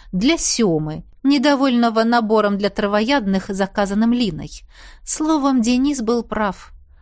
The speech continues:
О работе секретарши я никогда не мечтала, а более униженной не чувствовала себя уже давно, ну, сутки, по крайней мере.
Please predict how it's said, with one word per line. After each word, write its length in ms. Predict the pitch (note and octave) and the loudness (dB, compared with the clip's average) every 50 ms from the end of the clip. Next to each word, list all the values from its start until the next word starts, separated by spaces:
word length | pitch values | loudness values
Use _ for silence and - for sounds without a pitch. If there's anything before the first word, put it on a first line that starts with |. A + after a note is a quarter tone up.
| - - - - - _ _ | -20 -20 -20 -20 -20 _ _
О 140 | - C#4+ D4+ | -4 -4 -2
работе 460 | D4+ D#4 D#4 A#3+ A3 A#3 A#3 - G#3+ | 0 0 0 0 -2 -2 -2 -4 -4
секретарши 840 | F#3+ - - A3+ - A3+ A#3+ B3 A#3+ - C#4 C4+ B3+ - - - A3+ | -4 -4 -6 -6 -4 -4 -4 -4 -4 -2 -2 -2 -2 -4 -4 -4 -4
я 240 | A3+ G3+ A3+ G#3 G#3+ | -2 -2 -2 0 0
никогда 480 | G#3 G#3+ G#3 - G3+ G3 F#3+ F3 D#3+ | -2 -2 -2 -4 -4 -4 -4 -4 -4
не 120 | D#3+ E3 E3+ | -4 -4 -6
мечтала, 520 | F#3+ F#3+ - - - - D#4+ D#4+ D4+ C#4+ | -6 -6 -8 -8 -6 -4 -4 -2 -2 -4
а 220 | - - - A#3+ | -2 -2 -2 -2
более 500 | A3 G#3+ C4 D4+ D#4 C#4 A#3 A#3 G#3 G#3+ | 0 0 0 0 2 2 2 0 0 -2
униженной 640 | - A3+ A3+ A3+ B3 C#4+ D#4+ D4+ B3+ G3+ F#3+ F#3 F#3 | -2 0 0 0 0 -2 -4 -4 -4 -2 -2 -2 -2
не 160 | F#3+ G3+ G#3 | -2 -2 -4
чувствовала 480 | - - C#4 - - B3+ A3+ A#3 A3 G#3 | -6 -8 -12 -10 -8 -6 -4 -4 -4 -4
себя 260 | - - G3 G#3+ G#3+ | -6 -6 -4 -2 -2
уже 200 | A3 A3+ A3 A3+ | -2 -2 -2 -2
давно, 520 | G#3+ A3+ A#3+ A#3 C4 C#4+ D4+ A#3+ F3 - - - - - - - - | 0 0 0 0 0 0 0 0 0 -2 -6 -14 -20 -20 -20 -14 -8
ну, 380 | - A#3+ C4+ C4+ C4 A#3 - - - - - | -4 -2 -2 -2 -2 -4 -8 -10 -10 -10 -10
сутки, 480 | - - - - - D#4 - - - F#3 | -10 -8 -6 -4 -4 -4 -4 -4 -6 -6
по 120 | - - | -6 -6
крайней 280 | - - E3 E3 E3+ E3+ | -8 -8 -8 -10 -10 -10
мере. 300 | E3+ E3 D#3+ E3+ E3+ | -10 -12 -14 -14 -16